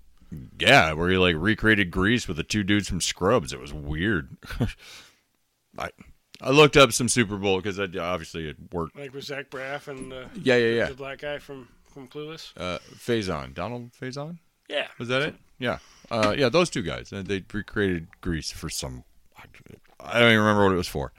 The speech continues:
Speaker 2: Did John Travolta look good?
Speaker 1: Uh, he didn't sound good.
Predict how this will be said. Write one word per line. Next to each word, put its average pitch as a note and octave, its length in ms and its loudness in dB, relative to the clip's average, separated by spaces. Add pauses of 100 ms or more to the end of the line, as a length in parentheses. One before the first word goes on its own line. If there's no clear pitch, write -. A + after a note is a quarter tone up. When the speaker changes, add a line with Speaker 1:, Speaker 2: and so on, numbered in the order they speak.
(380)
Speaker 2:
Did C3+ 120 -10
John C#3+ 200 -6
Travolta C3+ 280 -12
look C#3+ 160 -8
good? F3+ 260 -8 (920)
Speaker 1:
Uh, G2+ 920 -4 (640)
he D3+ 100 2
didn't F3 220 4
sound D3+ 380 4
good. B2+ 340 4